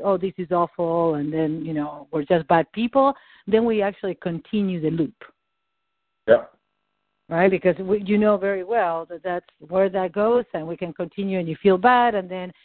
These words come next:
Speaker 1: because we, you know, you feel so bad, you're gonna do things to actually try to fix it, or you're gonna do things to, like,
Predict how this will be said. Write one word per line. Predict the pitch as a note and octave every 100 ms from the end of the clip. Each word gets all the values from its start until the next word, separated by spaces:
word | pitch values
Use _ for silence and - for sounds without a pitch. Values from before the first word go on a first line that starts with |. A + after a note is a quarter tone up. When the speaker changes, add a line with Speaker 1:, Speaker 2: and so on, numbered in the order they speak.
| _ -
Speaker 1:
because | F3+ A3 G3
we, | G3+
you | F#3+ F3+ F3+
know, | E3
you | E3 F3
feel | F#3+ F3+ -
so |
bad, | G3 C4 A#3
you're | G#3+
gonna | F3 E3+ F3
do | G3
things | F#3+ G3+ F#3+ F3+
to | F#3+
actually | F3+ E3+ - E3
try | - F3
to | E3 D3+
fix | C#4 -
it, | B3+ B3+ - _ _ -
or | E4 F4+
you're | D#4 D4
gonna | C#4 C4+
do | C#4 C4+
things | - C4 A#3+ -
to, |
like, | A3 F#3+